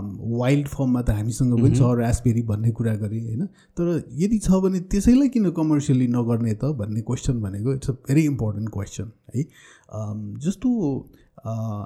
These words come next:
Speaker 1: हामी कहाँ मलाई लाग्छ मेचीदेखि कालीसम्म मध्य पहाडी भेगमा तपाईँ जानुभयो भने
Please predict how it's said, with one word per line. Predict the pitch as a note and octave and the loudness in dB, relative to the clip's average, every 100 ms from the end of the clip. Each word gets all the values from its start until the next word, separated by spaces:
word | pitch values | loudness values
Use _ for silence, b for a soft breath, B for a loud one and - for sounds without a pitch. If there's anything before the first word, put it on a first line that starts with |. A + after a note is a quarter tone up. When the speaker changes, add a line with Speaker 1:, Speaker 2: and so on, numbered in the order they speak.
| - | -8
Speaker 1:
हामी | A2+ C#3+ F3 | -4 -2 -2
कहाँ | G3 G3 G3 - - _ A#2 | -4 -4 -6 -8 -12 _ -4
मलाई | C3+ D#3+ D#3 | 0 0 0
लाग्छ | D#3 D3+ G3+ F#3+ - | -2 -4 -4 -4 -4
मेचीदेखि | B2 C#3 D3+ F3+ D3+ D#3 E3 | 0 0 0 -2 -2 -2 -2
कालीसम्म | - B2 C#3 E3 - A#2+ A#2 A#3+ - - | 0 2 4 2 2 0 2 0 -4 -6
मध्य | A2 C3+ E3+ | -4 2 2
पहाडी | E3 C#3 C#3+ D3 D3 | 2 0 2 2 0
भेगमा | C3+ A2+ A2 A#2+ C3 C3+ | -2 -4 0 0 2 0
तपाईँ | B2+ B2+ B2 | 0 0 0
जानुभयो | A2 A#2+ B2+ B2+ A#2+ A2 | 0 2 2 0 0 -2
भने | F#2+ B2+ | -2 -2